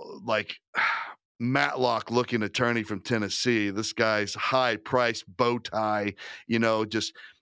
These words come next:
s-, snuck up on you like a boa constrictor with that southern drawl, like, "How you doing, boys?" And,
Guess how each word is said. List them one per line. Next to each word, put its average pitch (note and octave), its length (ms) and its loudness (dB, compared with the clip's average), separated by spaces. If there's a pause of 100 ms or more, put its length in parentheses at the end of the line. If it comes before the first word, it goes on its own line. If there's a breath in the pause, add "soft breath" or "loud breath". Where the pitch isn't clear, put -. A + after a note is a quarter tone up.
(180)
s-, - 180 -2 (140)
snuck B2+ 360 0
up A#2+ 160 0
on A#2+ 140 2
you A2+ 80 2
like A2 200 0
a G2 60 2
boa A2+ 320 2
constrictor G#2+ 540 -4
with G2+ 120 -4
that G2+ 160 2 (400)
southern G#2+ 520 0
drawl, A2+ 380 2
like, A2 120 -2
"How C#3+ 100 0
you A#2 200 0
doing, G#2+ 340 0
boys?" A2+ 480 2
And, G#2 180 -4